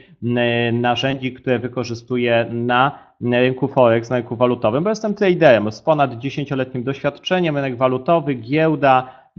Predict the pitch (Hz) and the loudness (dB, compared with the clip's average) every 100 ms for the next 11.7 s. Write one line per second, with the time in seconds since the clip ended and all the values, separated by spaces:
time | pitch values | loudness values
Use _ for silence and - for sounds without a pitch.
0 | 131 131 135 143 139 139 113 123 123 131 | -2 0 0 0 -2 -4 -8 -14 -6 -2
1 | 147 139 139 139 131 120 120 135 135 123 | 0 0 -2 -2 -2 -2 0 -2 -4 -6
2 | - 120 127 120 127 127 117 120 120 123 | -8 -4 -2 0 -2 -2 -4 -4 -4 -4
3 | 123 120 131 127 117 120 123 123 117 120 | -4 -4 -4 -4 -4 -2 -2 -4 -4 2
4 | 131 143 139 139 120 101 120 135 180 156 | 2 2 0 2 2 2 0 2 2 0
5 | 123 131 139 156 151 156 151 143 151 151 | -2 -4 -4 -6 -6 -6 -6 -4 -4 -4
6 | 147 127 127 131 - 90 135 165 - - | -6 -4 -4 -4 -6 0 4 4 2 -18
7 | _ 127 135 127 127 120 127 123 117 123 | _ -8 -6 -6 -4 -4 -2 0 0 -4
8 | 117 151 160 151 143 - 143 143 139 131 | -2 -2 0 0 -2 -4 -2 -2 0 -2
9 | 120 120 123 110 131 131 131 127 131 131 | -2 -2 -2 -2 -4 -2 -2 -2 -2 2
10 | 170 156 139 127 131 120 127 127 123 117 | 4 4 2 -2 -4 -4 -4 -4 -4 -6
11 | 117 131 135 156 151 143 | -6 0 2 2 2 -2